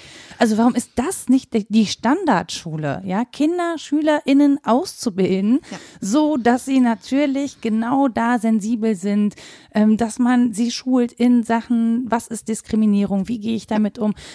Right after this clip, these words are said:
Speaker 1: Weil ich meine, am Ende profitieren wir alle von einem friedlichen Miteinander, von einem friedlichen Zusammenleben.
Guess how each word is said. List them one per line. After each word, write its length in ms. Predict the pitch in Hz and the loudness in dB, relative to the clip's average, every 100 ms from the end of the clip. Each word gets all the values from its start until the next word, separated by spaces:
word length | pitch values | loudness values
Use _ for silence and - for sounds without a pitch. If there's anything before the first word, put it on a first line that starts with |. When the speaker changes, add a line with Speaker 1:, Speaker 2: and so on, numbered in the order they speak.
| - _ - - | -20 _ -20 -8
Speaker 1:
Weil 240 | 214 233 - | -2 -2 -2
ich 140 | 208 | -2
meine, 180 | 220 214 | 2 2
am 100 | 196 | 2
Ende 380 | 233 285 254 254 - _ | 2 4 4 2 -2 _
profitieren 640 | - 214 202 - 254 277 | -4 -2 -4 0 4 6
wir 160 | 233 - | 4 2
alle 200 | 220 240 | 2 2
von 180 | 240 214 | 0 -2
einem 260 | 196 185 | -2 -2
friedlichen 760 | 170 - 254 330 - 240 233 220 | -4 -4 -2 -2 -2 -2 2 2
Miteinander, 540 | 214 - 180 185 185 | 2 -2 -4 -4 -4
von 180 | 180 196 | -4 -4
einem 180 | 190 190 | -2 -4
friedlichen 480 | - 240 - 220 226 | -2 -4 -4 -6 -4
Zusammenleben. 640 | 202 185 170 165 156 | -2 0 0 0 -2